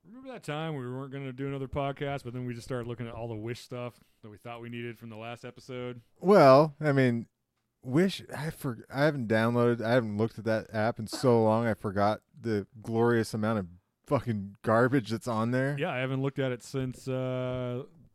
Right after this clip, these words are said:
Speaker 1: like, last year.
Speaker 2: Yeah.
Speaker 1: <laughs> Last year when we had Homegirl working the sh-, when Sweeney was working the shop, 'cause she's the one that told me about it.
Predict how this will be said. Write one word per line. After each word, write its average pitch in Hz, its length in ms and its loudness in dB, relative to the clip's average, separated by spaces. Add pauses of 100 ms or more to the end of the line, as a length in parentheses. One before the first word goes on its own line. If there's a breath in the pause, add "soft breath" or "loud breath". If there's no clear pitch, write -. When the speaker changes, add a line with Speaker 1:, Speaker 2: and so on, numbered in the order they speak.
(720)
Speaker 1:
like, 110 160 -12
last 110 420 -12
year. 92 320 -16 (440)
Speaker 2:
Yeah. 120 380 4
Speaker 1:
<laughs> - 1700 -8
Last 147 300 -4
year 160 200 0
when 139 140 -2
we 139 80 -2
had 123 100 -4
Homegirl 120 420 -6
working 104 220 -12
the 98 80 -14
sh-, - 100 -18
when 113 180 -10
Sweeney 143 360 -10
was 107 100 -10
working 101 180 -12
the 90 40 -16
shop, 104 220 -14
'cause 90 100 -20
she's 135 140 -12
the 120 80 -12
one 123 80 -8
that 107 80 -12
told 123 200 -10
me 104 60 -12
about 80 260 -16
it. 78 80 -20